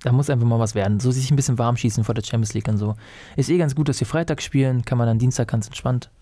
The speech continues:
nach London, ist doch alles super. Ähm, dann haben wir als, ähm, ja, so vermeintliches, ich sag, ich würd mal sagen, das ist eigentlich mein, also mein richtiges Topspiel, ist eigentlich Bremen gegen Dortmund.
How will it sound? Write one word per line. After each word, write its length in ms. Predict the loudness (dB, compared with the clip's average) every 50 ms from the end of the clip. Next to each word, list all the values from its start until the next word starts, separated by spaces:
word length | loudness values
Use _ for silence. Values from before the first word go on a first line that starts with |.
| _ _ _ _ -4
nach 140 | -4 -2 0
London, 280 | 0 2 2 4 4 2
ist 140 | 2 0
doch 60 | -2 -6
alles 180 | -6 -8 -8
super. 220 | -10 -10 -12 -12 -16 -16 -20 -20 -20 -20 -20 -20 -20 -20 -20 -20 -20 -20 -20 -20 -20 -10 -4
Ähm, 540 | -2 0 2 2 2 4 4 4 4 2 0 -2 -8 -20 _ -20 _ _ _ _ -20 -20 _ _ -20 -18 -12
dann 360 | -10 -6 -2 -2 0 2 2
haben 320 | 2 2 2 2 2 2 2
wir 460 | 2 2 2 2 2 2 2 0 0 0
als, 420 | 0 0 0 -2 -4 -6 -4 -2
ähm, 460 | 0 2 2 2 4 4 4 4 2 0 -2 -8 -14 -8
ja, 200 | -4 -2 0 0
so 100 | 0 0
vermeintliches, 800 | 0 0 0 2 2 0 0 0 0 -2 0 0 -2 -2 -2 -4 -4
ich 100 | -4 -2
sag, 180 | -2 -2 -2 -2
ich 80 | 0
würd 100 | 0 0
mal 80 | 0 0
sagen, 160 | 0 0 0
das 120 | -2 -2
ist 100 | -4 -2
eigentlich 180 | -2 -2 0 2
mein, 240 | 2 2 2 0 -2 -6 -12 -8 -4
also 160 | 0 2 2
mein 100 | 4 2 2
richtiges 360 | 2 -2 -2 -2 -4 -4 -4
Topspiel, 320 | -4 -6 -6 -4 -2 -2
ist 80 | -2 0
eigentlich 180 | 0 0 0 0
Bremen 240 | 0 0 2 2
gegen 160 | 2 2 2 2
Dortmund. 420 | 2 0 0 0 0 -2 -2 -4